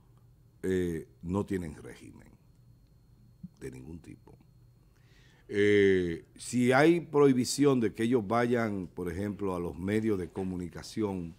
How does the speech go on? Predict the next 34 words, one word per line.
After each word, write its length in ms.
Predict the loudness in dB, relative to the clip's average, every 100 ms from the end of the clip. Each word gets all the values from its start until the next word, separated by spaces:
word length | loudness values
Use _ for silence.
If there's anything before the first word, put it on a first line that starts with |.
| _ _ _ _ _ _ -16
eh, 200 | -16 -16 -20 _
si, 200 | -20 -20
si 160 | -8 -4
la 100 | -2
hubiera, 420 | 0 0 0 -4
vamos 400 | -12 -12 -12 -12
a 60 | -14
decir, 460 | -10 -6 -4 -6 -14 _ _ -14 -4
o 180 | -2 -2
que 260 | -2 -2 -2
solamente 580 | -4 0 0 0 0 -4
pudieran 440 | -2 -2 -2 -4
utilizar 520 | -6 -6 -6 -4 -2
media 380 | -2 -2 -2 0
hora 240 | 0 0
al 100 | -2
día 320 | -4 -2 -2 -2
de, 340 | -6 -8 -10 -16 _ -20 -20 -20 _ _ _ _
de 180 | -16 -14
programación 1400 | -12 -10 -8 -8 -10 -12 -8 -2 -2 -2 -6 -10 -14 -20 _ _ _
radial, 540 | -12 -8 -6 -4 -4
televisiva, 720 | -6 -8 -10 -12 -10 -8 -8
etcétera. 480 | -8 -4 -4 -4 -14
Suponiendo 640 | -14 -8 -6 -4 -2 -4 -6
que 80 |
existiera 480 | -8 -12 -6 -6 -4
eso, 160 | -8 -8
yo 140 | -6
te 100 | -6
aseguro 400 | -8 -8 -8 -10
a 40 | -12
ti 220 | -16 -18 _ _ _ -8
que 140 | -8
nadie 540 | -6 -6 -6 -6 -10